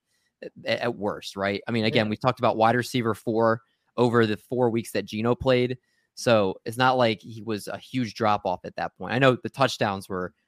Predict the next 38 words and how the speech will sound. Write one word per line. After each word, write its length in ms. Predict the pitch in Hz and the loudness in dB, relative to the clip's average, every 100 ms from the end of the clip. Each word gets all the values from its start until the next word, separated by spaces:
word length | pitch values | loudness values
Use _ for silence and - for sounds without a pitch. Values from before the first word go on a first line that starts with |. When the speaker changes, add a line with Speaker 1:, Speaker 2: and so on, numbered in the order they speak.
| - | -12
Speaker 1:
a 80 | 101 | -4
big 240 | 120 95 | -4 -4
part 240 | - 110 | -2 0
of 100 | 101 | 0
that, 280 | 92 85 80 - _ _ _ - | -2 -4 -6 -12 _ _ _ -4
but, 180 | 101 92 | -2 0
uh, 240 | 87 82 - - - - - - _ _ _ | -2 -4 -6 -16 -20 -20 -20 -20 _ _ _
th-, 120 | - 92 | -8 0
that's 200 | 110 107 | 0 0
something 180 | 117 107 | -2 -2
you 100 | 101 | -4
have 120 | 95 | -4
to 100 | 98 | -10
consider 400 | 95 - 90 85 | -12 -10 -8 -8
there. 320 | 87 87 90 _ _ _ - | -6 -6 -6 _ _ _ -2
And 80 | |
N 60 | 120 | 2
B 100 | 123 | 4
A 80 | 117 | 4
Rigged 220 | 117 107 | 2 2
adds, 220 | 107 104 | 2 2
if 100 | 104 | -2
the 80 | 117 | -12
Seahawks 380 | - 113 107 - | -2 2 2 0
are 60 | |
tanking, 540 | 98 107 107 107 101 101 _ _ | -6 -6 -6 -6 -8 -10 _ _
blowing 360 | 120 113 113 | 0 2 2
out 180 | 107 107 | 2 0
frequently, 320 | 117 110 107 | -4 -6 -4
even 200 | 104 107 | -4 -4
Ken 240 | 104 117 101 | -6 -6 -4
Walker, 340 | 98 101 - | 0 0 0
I 60 | 98 | -2
would 80 | 101 | -2
also 240 | 101 120 | -4 -4
stay 160 | 104 98 | -4 -2
away 220 | 98 98 | -2 -4
from 300 | - 90 | -6 -12